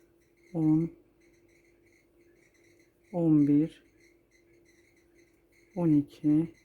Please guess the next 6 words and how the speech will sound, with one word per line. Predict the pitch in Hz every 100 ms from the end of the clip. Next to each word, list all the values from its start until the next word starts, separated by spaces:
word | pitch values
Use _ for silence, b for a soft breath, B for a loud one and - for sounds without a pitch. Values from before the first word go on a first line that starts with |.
| _ _ _ _ _ _ _ _ _
on | 170 151
üç, | 147 165 - _ _ _ _ _ _ _ _ _ _ _ _ _ _ _ _ _ _ _ _ _ _ _ _ 339 339 _ _ _ _ _ _ _ _ _
on | 185 170 147
dört. | 147 147 165 -
Şöyle | - 214 175 185
dönüyorum. | 202 165 143 151 165